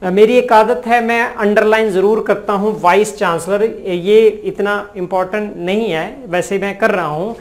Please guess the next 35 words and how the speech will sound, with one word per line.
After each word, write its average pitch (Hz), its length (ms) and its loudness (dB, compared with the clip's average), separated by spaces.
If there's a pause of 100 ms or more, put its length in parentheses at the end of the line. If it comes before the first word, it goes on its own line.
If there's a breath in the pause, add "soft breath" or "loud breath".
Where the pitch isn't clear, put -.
(280 loud breath)
वीसी 208 460 -2
पूछा 247 400 2
है 240 260 2
और 208 360 2
गुरु 202 220 4
नानक 190 300 2
देव 202 480 2 (120)
university 208 500 0
पूछा 151 320 -10
है। 147 240 -6 (260 loud breath)
Option 208 360 2
है 226 200 2
हमारे 208 280 2
पास, 220 320 4 (320 loud breath)
अ, 214 500 6
Doctor 214 380 4
जसपाल 226 680 2
सिंह 247 280 -4
संधू, 220 680 -2
Doctor 190 640 -2 (200)
एसपी 233 580 0
सिंह, 262 440 -4 (260 loud breath)
Doctor 214 460 0
आरके 208 440 2
कोहली, 208 460 0
Doctor 196 680 0
जसपाल 196 600 2
सिंह। 147 360 -6 (580 soft breath)
अ, 214 260 2
तो 214 180 -2
मैंने 220 380 2
याद 240 320 6
कैसे 220 340 0
रखा 190 340 -2
है, 196 360 -2